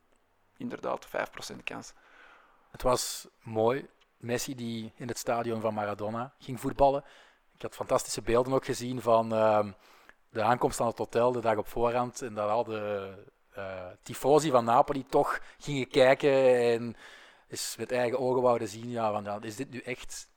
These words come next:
Speaker 2: de nieuwe Maradona? En tijdens de wedstrijd was er ook zo'n moment dat de fans van, eh, Napoli Diego, Diego scandeerden. Dat werd dan beantwoord met de typische Messi, Messi. En, ehm, ja, ik ben geboren in negentien zesentachtig, jij nog iets later, denk
Speaker 1: Mhm.
Speaker 2: ik.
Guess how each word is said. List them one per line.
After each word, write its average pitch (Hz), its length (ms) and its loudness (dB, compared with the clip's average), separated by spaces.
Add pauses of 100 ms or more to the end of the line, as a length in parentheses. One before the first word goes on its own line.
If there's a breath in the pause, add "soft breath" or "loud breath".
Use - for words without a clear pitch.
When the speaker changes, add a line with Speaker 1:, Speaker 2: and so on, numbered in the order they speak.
(480)
Speaker 2:
de 113 160 -10
nieuwe 120 240 -4
Maradona? 113 560 -2 (360 loud breath)
En 127 100 -8
tijdens 165 240 10
de 151 60 4
wedstrijd 170 300 8
was 147 160 10
er 143 60 4
ook 170 100 4
zo'n 180 100 -2
moment 151 320 2
dat 143 140 0
de 127 60 0
fans 175 280 2
van, 135 280 2
eh, 120 100 0
Napoli 131 460 2
Diego, 127 340 2
Diego 135 320 4
scandeerden. 151 720 4
Dat - 180 -4
werd 117 140 -2
dan 113 120 -4
beantwoord 113 460 -2
met 107 140 -12
de 107 180 -8
typische 113 340 -10
Messi, 135 840 -8
Messi. 120 560 -6 (440 loud breath)
En, 113 280 2
ehm, 107 560 6 (280)
ja, - 120 -10
ik 160 100 0
ben 185 100 8
geboren 156 380 8
in 131 80 2
negentien 127 300 0
zesentachtig, 107 480 -6
jij 123 120 -4
nog 113 80 -6
iets 113 160 -10
later, 147 300 -2
denk 170 120 -8
Speaker 1:
Mhm. 123 100 -4
Speaker 2:
ik. 139 160 -10